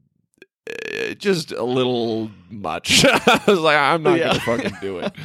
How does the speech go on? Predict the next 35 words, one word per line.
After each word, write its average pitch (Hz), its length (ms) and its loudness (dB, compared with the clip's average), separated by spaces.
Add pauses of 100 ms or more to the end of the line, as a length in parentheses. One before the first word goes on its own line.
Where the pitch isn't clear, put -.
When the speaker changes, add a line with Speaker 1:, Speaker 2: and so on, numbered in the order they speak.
(540)
Speaker 1:
So 120 200 2
I'm 117 180 2
glad 123 320 2
I 113 100 0
had 113 300 -2
some 110 800 0
kind 101 380 0
of 85 220 -2
restraint. - 640 -2 (1300)
But, 156 100 2
Speaker 2:
I've, 214 300 4
Speaker 1:
uh, 78 220 -4 (1400)
Speaker 2:
yeah, 139 380 4
I, 156 200 2
I've 208 360 -2
had 220 200 -4
a 175 80 -2
hard 123 340 -2
time 113 520 2 (400)
promoting 92 480 -4
it 69 140 -4 (120)
<laughs> - 440 -2 (560)
Speaker 1:
Mm. 131 340 2 (160)
Speaker 2:
thus - 240 2
far. 87 340 -2 (420)
I 202 80 6
don't 247 80 4
know 220 60 6
why. 165 260 6
It's 110 140 -2
just, 147 160 2
like, 151 220 4
it - 140 -4
feels 156 420 2
weird 110 380 -2